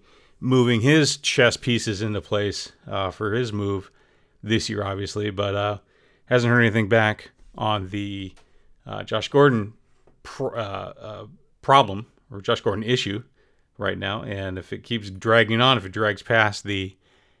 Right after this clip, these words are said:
N F L draft and possibly into the rookie draft, Herndon's gonna be in a real interesting spot indeed. So, on with, uh, other news here. Um,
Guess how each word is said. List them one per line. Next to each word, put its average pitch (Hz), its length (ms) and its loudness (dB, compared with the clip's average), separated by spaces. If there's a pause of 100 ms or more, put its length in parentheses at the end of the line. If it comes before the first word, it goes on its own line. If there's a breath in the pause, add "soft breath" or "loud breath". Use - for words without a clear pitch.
(140)
N 117 120 0
F 107 100 -2
L 139 160 8
draft 107 320 2
and 92 100 -8
possibly 107 360 0
into 98 120 -4
the 98 80 -6
rookie 135 240 -2
draft, 95 440 -4 (500)
Herndon's 113 240 -2
gonna 113 160 -4
be 104 180 -4
in 101 100 -4
a 92 200 -4
real 113 420 2
interesting 107 380 -6
spot 98 280 -4
indeed. 95 300 -8 (2000)
So, 127 420 0 (1120)
on 147 320 0
with, 127 280 0
uh, 104 420 -2 (1080)
other 156 240 4
news 107 320 0
here. 110 260 -2 (400 soft breath)
Um, 117 460 4